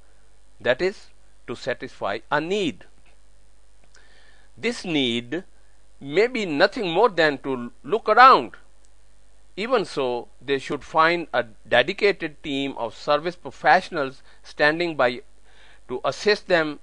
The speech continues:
in whatever way possible. By delivering service with a smile, offering additional services and information,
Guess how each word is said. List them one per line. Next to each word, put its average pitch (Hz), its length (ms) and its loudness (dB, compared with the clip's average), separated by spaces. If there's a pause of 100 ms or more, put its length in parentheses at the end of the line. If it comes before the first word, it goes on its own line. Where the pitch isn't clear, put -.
(140)
in 120 180 -6
whatever 190 420 2
way 135 340 -4 (360)
possible. 151 480 0 (1160)
By 117 160 4
delivering 208 580 0
service 170 520 -2
with 135 180 -6
a 113 60 -2
smile, 175 560 4 (460)
offering 202 460 4
additional 214 420 -2
services 165 720 -4
and 131 260 -4
information, 160 840 -4